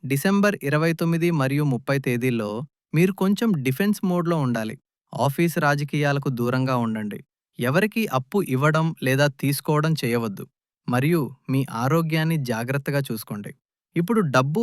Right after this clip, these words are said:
మరియు ప్రేమ గురించి మాట్లాడుకుందాం. ప్రపంచాన్ని నడిపించే రెండు విషయాలు. షేర్ మార్కెట్ మరియు పెట్టుబడుల కోసం మా వద్ద ఉన్న నిర్దిష్ట డేటా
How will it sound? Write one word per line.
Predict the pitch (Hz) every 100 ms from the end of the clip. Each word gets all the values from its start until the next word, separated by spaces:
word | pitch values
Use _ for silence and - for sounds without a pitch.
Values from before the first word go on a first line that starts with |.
| 233
మరియు | 208 190 196 190
ప్రేమ | - 135 165
గురించి | 160 143 143 151
మాట్లాడుకుందాం. | 117 117 120 113 101 107 _ _ _ -
ప్రపంచాన్ని | - - 175 170 175 170
నడిపించే | 156 131 135 143 135 139
రెండు | 117 117 123
విషయాలు. | 113 - 101 - _ _ _ -
షేర్ | - 175 220
మార్కెట్ | 214 202 196 202 175
మరియు | 165 180
పెట్టుబడుల | 165 135 127 165 175 170
కోసం | 156 147 143 117 120 139 _ _ -
మా | 127 147
వద్ద | 127 147
ఉన్న | 185 180 180
నిర్దిష్ట | 147 123 127 143 170 -
డేటా | 135 117 120